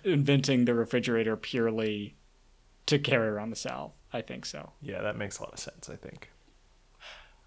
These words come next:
Speaker 1: Um, I, I have another, I don't know if this is a gripe with the, with the group.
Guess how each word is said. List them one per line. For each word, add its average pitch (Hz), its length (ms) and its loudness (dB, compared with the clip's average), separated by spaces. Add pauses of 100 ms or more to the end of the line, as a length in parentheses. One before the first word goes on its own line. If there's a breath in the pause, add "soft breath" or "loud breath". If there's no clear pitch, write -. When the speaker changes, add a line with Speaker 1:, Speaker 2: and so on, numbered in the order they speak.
(140)
Speaker 1:
Um, 113 640 4 (840)
I, 220 200 8
I 202 120 6
have 247 260 6
another, 131 760 6 (880)
I 226 60 6
don't 320 100 4
know 359 80 6
if 285 80 0
this 240 160 0
is 151 100 2
a 143 60 4
gripe 120 400 2
with 107 140 -4
the, 110 200 0
with 107 160 -6
the 110 100 -2
group. 104 540 -8